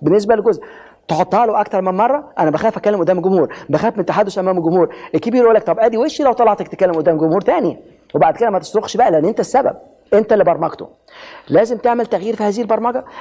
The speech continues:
ان تتكلم في الوقت الحاضر، تقولها اكتر من مره، تحط معاها احاسيسك، تحطها بطريقه ايجابيه، ما تسيبهاش اطلاقا. بيحصل برمجه في العقل اللاواعي، ساعتها يعمل لك تغيير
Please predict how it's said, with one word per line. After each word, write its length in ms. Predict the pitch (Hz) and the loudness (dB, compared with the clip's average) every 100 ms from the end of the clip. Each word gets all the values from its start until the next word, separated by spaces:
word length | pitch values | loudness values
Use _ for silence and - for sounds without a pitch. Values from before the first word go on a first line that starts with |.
| - | -2
ان 180 | - 147 | 0 2
تتكلم 380 | 160 190 226 254 | 0 0 0 -2
في 80 | 220 | -2
الوقت 260 | 247 - | -2 0
الحاضر، 380 | 226 233 247 262 - - - | -2 -2 -2 -2 -8 -10 0
تقولها 380 | 185 180 165 | 2 4 2
اكتر 280 | 247 - 254 | 0 -2 -4
من 100 | 247 | -2
مره، 320 | 240 247 247 240 - - | 0 0 -2 -4 -8 -6
تحط 320 | - 233 247 | -2 -2 -2
معاها 280 | 226 233 196 | -2 -2 -2
احاسيسك، 480 | 190 214 262 262 262 - | -2 -4 -4 -2 -4 -8
تحطها 360 | - 147 - 214 | -6 -4 0 0
بطريقه 320 | 220 233 247 | 0 -2 -2
ايجابيه، 400 | 247 233 247 247 - - | 0 2 2 2 -2 -6
ما 80 | - | -4
تسيبهاش 400 | 165 165 208 247 | -4 0 0 0
اطلاقا. 480 | 233 - 226 - 226 - - - | -4 0 0 0 -4 -6 -20 -2
بيحصل 260 | 269 - 220 | 0 0 -2
برمجه 360 | 175 139 - - _ _ _ _ _ _ | -2 -2 -8 -14 _ _ _ _ _ _
في 60 | |
العقل 320 | 160 165 180 185 | 2 2 0 -4
اللاواعي، 440 | 165 156 185 196 | 0 2 4 2
ساعتها 340 | - 165 170 | 0 0 0
يعمل 240 | 139 143 233 | -4 -2 -2
لك 120 | - | -2
تغيير 560 | - 165 139 143 - | -2 -4 -2 -4 -6